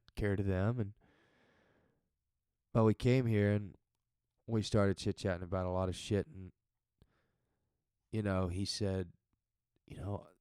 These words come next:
the, the, I, I knew I needed to do something with all of what we're talking about right now. I just didn't know how to fucking do it.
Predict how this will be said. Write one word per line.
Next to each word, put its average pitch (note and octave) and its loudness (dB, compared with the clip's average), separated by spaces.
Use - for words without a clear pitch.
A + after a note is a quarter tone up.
the, - -10
the, - -20
I, - -8
I C3 -4
knew B2+ 6
I G2 -4
needed G#2+ -4
to G2+ -12
do A#2 2
something G2+ -6
with G2 -4
all G#2 -4
of G2 -12
what G#2 -8
we're G#2 -6
talking G#2 -4
about F2 -4
right F2+ -6
now. F2+ -8
I F2+ -8
just G#2 -8
didn't A2+ -4
know G#2 0
how G#2 0
to F#2+ -4
fucking F#2+ -4
do G#2 4
it. E2+ -4